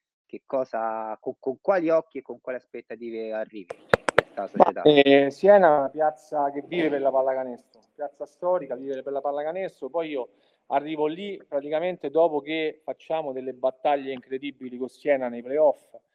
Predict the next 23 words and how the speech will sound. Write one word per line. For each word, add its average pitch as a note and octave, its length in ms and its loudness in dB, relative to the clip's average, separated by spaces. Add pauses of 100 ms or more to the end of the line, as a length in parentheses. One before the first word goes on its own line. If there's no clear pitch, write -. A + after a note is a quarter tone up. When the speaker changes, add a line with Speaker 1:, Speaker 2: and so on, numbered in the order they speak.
(560)
Speaker 2:
che D#3+ 180 -2
fortunatamente D3 880 -2
per C#3+ 140 0
Roma D3+ 500 2
sono C3 220 -8
state B2+ 320 -6
sempre C#3 440 -6
a B2 100 -8
favore B2 420 -2
nostro. A2 400 -8
Quindi C#3+ 540 -4
vado D3 340 6
in C#3 100 -4
una, D3+ 240 -2
una D3 220 -2
piazza F#3+ 340 4
dove D3+ 220 0
mi D3 80 -2
hanno C#3+ 200 -2
fortemente D3+ 600 -4
voluto C3 540 0 (580)
e C3 160 -20
quindi D#3+ 420 -10